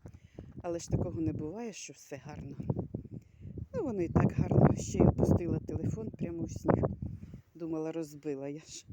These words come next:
трясуся над цим телефоном. Не купиш його зараз. Я його не куплю зараз. Я вчора ходила, все знову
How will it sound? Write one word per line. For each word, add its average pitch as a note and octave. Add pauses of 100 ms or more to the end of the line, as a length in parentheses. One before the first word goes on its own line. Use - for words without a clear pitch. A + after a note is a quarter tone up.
(400)
трясуся F3
над D#3+
цим E3
телефоном. E3+
Не F3
купиш -
його C#3+
зараз. - (460)
Я A3+
його D3
не C#3+
куплю A#3 (240)
зараз. - (1600)
Я D#3
вчора C#3+
ходила, C#3
все D3
знову D3